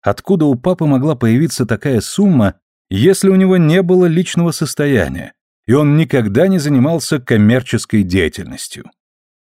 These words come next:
В целом, косвенно поддерживая алхимиков, Ватикан вполне мог сотрудничать с теми из них, кто владел тайнами трансмутации.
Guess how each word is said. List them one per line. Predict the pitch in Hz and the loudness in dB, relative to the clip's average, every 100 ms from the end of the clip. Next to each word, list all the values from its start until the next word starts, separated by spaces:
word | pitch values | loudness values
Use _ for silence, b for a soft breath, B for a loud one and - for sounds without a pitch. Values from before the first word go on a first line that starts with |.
| _ _ | _ _
В | - | -12
целом, | - 190 196 196 | 0 2 4 4
косвенно | - - 156 123 - 98 - | 0 0 0 0 0 0 0
поддерживая | 101 85 78 104 78 82 87 87 | -2 -4 -2 -2 0 -2 -2 -2
алхимиков, | 98 82 - 156 175 170 175 - - | -4 -8 -4 -2 0 0 -2 -4 -8
Ватикан | 101 139 151 214 214 | -2 0 0 2 0
вполне | - 214 196 165 131 | 0 0 2 2 2
мог | 113 | 0
сотрудничать | - 127 143 165 127 - 123 | -2 -2 0 2 0 0 -4
с | - | -4
теми | - 110 90 87 | 0 2 2 0
из | 80 | 0
них, | 165 185 | 0 0
кто | - 131 | -2 -2
владел | 90 87 82 147 180 | 0 0 0 0 0
тайнами | - 101 101 98 98 | 0 0 2 2 0
трансмутации. | 104 85 76 - 98 90 73 - - - - | 0 -2 -4 -4 -6 -4 -4 -6 -12 -14 -20